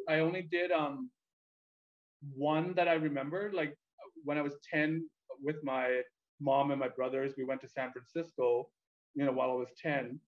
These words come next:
Other than that, no. And then, um, I realized, um, you know, my mother passed away in two thousand five, and I realized, like, wow, like, I'm not gonna really do anything. Maybe,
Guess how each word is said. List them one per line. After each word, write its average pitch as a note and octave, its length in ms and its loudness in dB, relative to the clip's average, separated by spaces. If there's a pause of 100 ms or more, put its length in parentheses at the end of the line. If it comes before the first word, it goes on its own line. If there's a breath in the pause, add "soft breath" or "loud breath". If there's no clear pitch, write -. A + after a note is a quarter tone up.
(300)
Other D#3+ 240 4
than E3 200 0
that, C#3 360 2
no. B2 480 0 (540)
And D#3+ 160 4
then, D#3+ 260 4
um, D3 420 0
I C#3+ 80 0
realized, D#3 580 4
um, C#3 340 -2 (720)
you D#3 100 -4
know, C3 180 -2
my C#3 200 -2
mother C#3 280 2
passed C#3+ 400 -2
away C#3+ 500 -2
in C#3+ 100 -10
two D3+ 120 -12
thousand B2+ 400 -4
five, A#2+ 440 0 (480)
and D3+ 100 0
I D3+ 40 4
realized, D#3 400 4
like, D3 100 -2
wow, D3 400 4
like, A#2+ 160 -2 (720)
I'm C#3+ 140 -2
not F3+ 180 -2
gonna F3 160 0
really C#3+ 240 0
do B2+ 320 -6
anything. D#3 340 -4
Maybe, C3 200 -6